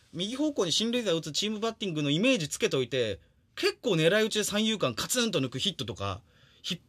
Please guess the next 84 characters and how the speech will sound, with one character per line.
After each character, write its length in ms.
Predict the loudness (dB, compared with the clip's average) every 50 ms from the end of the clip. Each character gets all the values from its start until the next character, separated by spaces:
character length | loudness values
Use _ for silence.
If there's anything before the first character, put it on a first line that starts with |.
| _ _ _
張 120 | 2 2 2
る 60 | 2
と 100 | 0 0
き 80 | 0
は 100 | 0 0
狙 220 | 0 0 0 -2 -2
っ 40 | -2
て 120 | -4 -4
く 100 | -4 -4
み 80 | -6 -4
た 60 | -6
い 40 | -6
な、 60 | -4
そ 120 | -2 -2
う 40 | 0
い 20 |
う 40 | 0
勝 220 | 0 0 0 -2 -2
負 80 | -2
感 180 | -2 -2 -2 -2
の 60 | -4
良 80 | -4 -6
さ 120 | -4 -4
も 200 | -4 -6 -6 -8 -12 -18 -20 -20 -20 -20 -20 -18 -12 -8
魅 100 | -6 -6
力 160 | -6 -6 -6
的 200 | -8 -6 -4 -4
で、 120 | -4 -4
う 120 | -2 0 0
ん。 380 | 0 2 2 0 -2 -4 -6 -12 -18 -20 -20 -20 -20 -20 -20 -20 -20 -20 -20 -20 -20 -20 -16 -10
あ 120 | -8 -6
の、 100 | -6 -6
西 240 | -4 -4 -2 -2 -2
武 100 | -2 -4
的 260 | -6 -6 -6 -4 -4
に 100 | -2 -2
は、 140 | -2 -2 -2
西 140 | -2 -2 -2
武 80 | -2 -2
フ 60 | -4
ァ 60 | -4
ン 40 | -4
的 120 | -4 -4
に 100 | -4 -4
は 60 | -4
す 120 | -4 -4 -2
ご 120 | 0 0
い 60 | 0
思 200 | -2 -2 -4 -2
い 40 | -2
出 80 | -2 -4
深 260 | -4 -4 -2 -2 -2
い 160 | -2 -4 -8 -14 -20 _ _ _ -20 _
二 180 | -10 -8 -6 -6
人 80 | -4
の 80 | -6 -6
選 140 | -6 -6 -6
手 100 | -6 -6
が 60 | -6
引 120 | -6 -6
退 180 | -4 -6 -6 -6
と 80 | -6
い 20 | -8
う 20 |
こ 80 | -10 -10
と 80 | -12
で、 60 | -10 -10
本 140 | -8 -4
当 120 | -2 0 0
に、 120 | 0 0 -2
あ 60 | -4 -6
の、 260 | -6 -6 -6 -8 -10 -16 _ _ _ _ _ _ _ _ _ -10
あ 60 | -6
り 80 | -6
が 80 | -4 -4
と 80 | -4 -6
う 20 |
ご 80 | -6 -4
ざ 80 | -4
い 40 | -4
ま 100 | -4 -4
し 60 | -4 -6
た 100 | -6 -10
と。 100 | -12